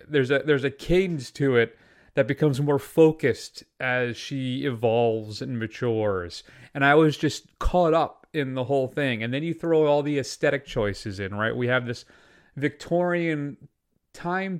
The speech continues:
period piece, but it's clearly with these kind of steampunk aesthet-, steampunk, excuse me, aesthetics at times, right?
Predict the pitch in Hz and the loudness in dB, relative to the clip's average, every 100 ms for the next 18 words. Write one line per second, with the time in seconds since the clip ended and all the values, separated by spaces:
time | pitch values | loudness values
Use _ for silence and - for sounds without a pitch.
0 | - - 123 113 104 98 - 110 104 101 | -10 -6 -4 -2 -4 -8 -10 -8 -8 -8
1 | - - _ _ _ _ _ 160 123 147 | -14 -20 _ _ _ _ _ -8 0 2
2 | 135 135 - - 165 175 170 147 143 123 | 2 -2 -6 -2 2 4 4 4 0 0
3 | 127 - 143 120 - - 143 143 - 135 | -4 -2 0 0 -2 -4 -4 -4 -4 -4
4 | 117 120 - 131 127 139 - 147 139 - | -4 -8 -2 0 0 -6 -4 -4 -4 -6
5 | 120 107 - - - 117 117 107 - 147 | -6 -8 -14 -16 -10 -6 -4 -6 -2 0
6 | 123 104 - 101 - 113 98 90 90 95 | 0 -2 -6 -8 -8 -8 -6 -6 -12 -8
7 | 110 123 139 | -2 0 0